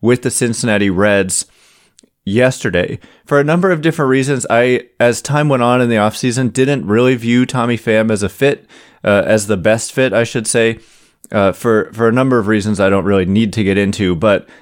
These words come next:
not surprising he ends up on a team like the Reds, although it is a little weird. But for the Giants, how could this possibly make sense? I mean, the thing is that the, it's an attractive player. We're talking about a guy who's just twenty-nine years old.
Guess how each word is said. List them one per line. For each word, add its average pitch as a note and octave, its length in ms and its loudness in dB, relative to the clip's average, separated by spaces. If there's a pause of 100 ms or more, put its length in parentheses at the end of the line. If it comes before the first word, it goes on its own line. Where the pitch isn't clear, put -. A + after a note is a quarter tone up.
not C#3+ 200 0
surprising B2+ 480 0
he A2 120 0
ends G#2+ 200 2
up G#2 120 0
on G#2+ 120 0
a G2+ 40 -2
team A2 200 -2
like G2 160 0
the F#2+ 100 0
Reds, F2+ 300 0 (100)
although G2+ 300 2
it F#2 60 2
is F#2+ 120 0
a F#2 60 -4
little F2 180 0
weird. G2+ 380 0 (1120)
But C3+ 160 0
for D#3+ 140 -2
the E3+ 100 0
Giants, C#3 440 0
how D3 260 0
could F#3+ 180 -4
this F#3 140 -4
possibly C3+ 520 -2
make G#2+ 220 0
sense? F2 360 -6
I A2 80 -2
mean, A2+ 280 0 (380)
the C3+ 120 -2
thing F3+ 220 0
is D#3 240 0
that D3 280 -2
the, C3 300 0
it's C3+ 180 -2
an E3+ 80 0
attractive D#3 720 -2
player. G2 400 0
We're G2 120 -2
talking A#2 280 -2
about A#2 220 2
a A2 60 0
guy A2 200 2
who's G#2+ 240 -6
just - 240 -4
twenty-nine C#3+ 520 -2
years A2+ 220 -2
old. F2+ 320 0